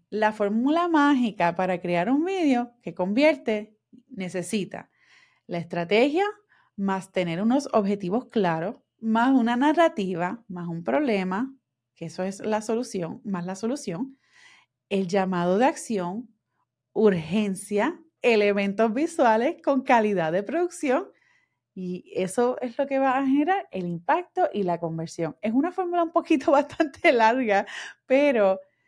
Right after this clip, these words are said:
básicamente eso es lo que tú necesitas para crear, para crear contenido que convierta. Es bien cla-, es bien importante tener claro cuáles son tus objetivos y saber de qué forma tú puedes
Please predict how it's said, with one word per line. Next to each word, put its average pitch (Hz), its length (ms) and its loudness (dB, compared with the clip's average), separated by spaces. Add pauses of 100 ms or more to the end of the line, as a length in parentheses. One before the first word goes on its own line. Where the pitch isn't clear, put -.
(380)
básicamente 285 640 0
eso 269 160 -2
es 277 60 0
lo 285 100 4
que 277 120 0
tú 269 100 -4
necesitas 262 480 -2
para 214 320 0
crear, 190 520 0 (440)
para 220 260 4
crear 190 260 -2
contenido 320 640 0
que 226 140 0
convierta. 165 800 -4 (380)
Es 214 160 -2
bien 269 360 6
cla-, 294 280 4
es 233 160 2
bien 262 180 0
importante 311 540 2
tener 196 260 -4
claro 226 320 0
cuáles 180 300 -2
son 202 140 -8
tus 233 240 -8
objetivos 208 720 -2 (440)
y 262 140 0
saber 269 640 2
de 208 320 -2
qué 302 200 0
forma 240 800 2 (520)
tú 233 160 -4
puedes 302 500 4